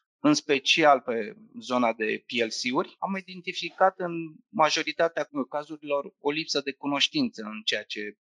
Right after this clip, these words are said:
privește caracteristicile ce trebuie monitorizate și analizate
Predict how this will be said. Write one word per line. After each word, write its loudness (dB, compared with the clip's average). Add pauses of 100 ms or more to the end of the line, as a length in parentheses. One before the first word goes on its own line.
privește -2 (140)
caracteristicile 0 (320)
ce 4
trebuie -2
monitorizate -2
și 0
analizate 0